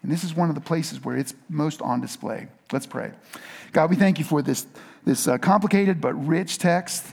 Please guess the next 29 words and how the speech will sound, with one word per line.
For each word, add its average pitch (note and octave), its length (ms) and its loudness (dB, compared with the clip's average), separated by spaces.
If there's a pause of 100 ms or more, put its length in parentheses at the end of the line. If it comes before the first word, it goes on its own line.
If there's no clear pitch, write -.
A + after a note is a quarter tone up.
(720)
We D3 100 4
thank F3+ 180 4
you F#3 60 2
for F#3 100 0
the E3 80 2
call F3 240 4
of D3 60 0
Jesus D#3 400 0
upon D3+ 320 2
us F#3+ 380 0
in C#3+ 140 0
regard D3 380 2
to D#3+ 80 -2
our A#2+ 120 2
treasure, G3+ 600 0 (240)
our A2 180 0
heart, F3+ 560 0 (760)
who E3+ 140 2
our D3 120 4
master D#3 500 0
is. G3 540 -2 (1400)
God, - 180 0
we D3+ 60 2
thank D3+ 260 2
you E3+ 80 2
for D3 140 -2
Jesus C#3 680 -4 (440)
warning C#3+ 380 2
us - 360 -12